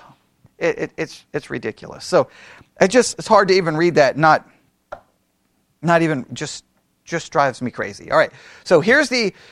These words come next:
here's the Em-, Emerald Dean view. You ready? Number one, God decreed to create the world and all men.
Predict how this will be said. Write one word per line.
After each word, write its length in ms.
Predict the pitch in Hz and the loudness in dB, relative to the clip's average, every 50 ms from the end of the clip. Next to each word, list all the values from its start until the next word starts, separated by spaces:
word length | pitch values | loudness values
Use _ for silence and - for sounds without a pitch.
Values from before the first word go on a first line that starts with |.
| _ _ | _ _
here's 220 | - 226 269 294 226 | -2 0 0 0 2
the 160 | 240 226 220 | 2 2 2
Em-, 140 | 226 220 - - | 2 0 -2 -2
Emerald 400 | 180 202 214 214 214 208 202 156 | -2 0 0 2 2 0 0 0
Dean 300 | 165 165 185 190 185 170 | -2 -2 -2 -2 -2 -4
view. 300 | 151 143 135 107 92 131 | -4 -4 -4 -4 -6 -8
You 120 | 107 120 | -8 -2
ready? 300 | 135 156 170 180 202 226 - _ _ _ _ _ _ _ _ _ _ _ _ _ _ _ _ _ _ _ _ _ _ _ _ _ _ _ _ _ _ _ _ _ _ _ _ - - - _ _ _ _ _ - - | 2 2 2 2 0 -4 -8 _ _ _ _ _ _ _ _ _ _ _ _ _ _ _ _ _ _ _ _ _ _ _ _ _ _ _ _ _ _ _ _ _ _ _ _ -20 -20 -20 _ _ _ _ _ 0 2
Number 180 | 254 285 339 | 4 4 6
one, 440 | 320 277 247 170 117 98 - 123 117 _ _ _ _ _ - - | 6 6 6 6 4 0 -12 -20 -20 _ _ _ _ _ -4 2
God 280 | 139 226 240 285 294 | 4 6 6 6 6
decreed 520 | 269 320 247 - 262 254 254 254 254 247 - | 4 2 -2 0 -2 0 2 2 0 0 0
to 120 | - 208 | -2 -2
create 400 | - - 185 175 208 247 269 247 - | -2 0 2 2 2 2 2 0 -2
the 60 | 226 | 0
world 440 | 202 214 214 214 214 208 202 196 - _ | 4 6 6 6 8 6 6 4 2 _
and 320 | - 180 190 196 202 175 - - | -2 0 2 2 2 0 0 2
all 260 | - 156 165 160 151 | 4 6 6 6 6
men. 340 | 143 131 117 95 90 - | 4 0 -4 -6 -8 -14